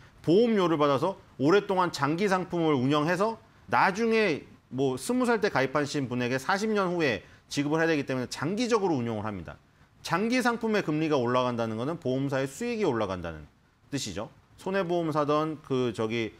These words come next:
생명보험사든 그 자산을 그 보유를 해가지고 운용하는 그 수익이 올라간다는 거. 공통적으로 그 좋아지는 부분이 또 기본적으로 있어요.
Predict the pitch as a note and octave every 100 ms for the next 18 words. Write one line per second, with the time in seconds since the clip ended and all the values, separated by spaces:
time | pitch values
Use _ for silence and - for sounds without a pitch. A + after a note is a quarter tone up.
0 | - - F#3+ G3 F#3 D3 A#2+ A2 C3+ F#3
1 | E3 - - - A#2+ G2+ - _ _ -
2 | A#2+ D#3+ F#3+ E3+ C#3 A#2+ G2 - C3+ C#3+
3 | D3+ D#3 E3+ B2 A2+ E3+ - - - -
4 | C#3 F3 D#3 C3+ A2+ - - B3 A3 A#2+
5 | G#2+ F#2+ E2 D#2+ D2+ - _ - _ -
6 | G3+ A#3 C4+ B3+ A#3+ G#3+ F#3+ D3 C3 C3+
7 | B2+ B2+ A2 G2 G#2 F#2+ G#2 E2 - A2
8 | A2+ G2 F2+ D#2 E2+ - D#2+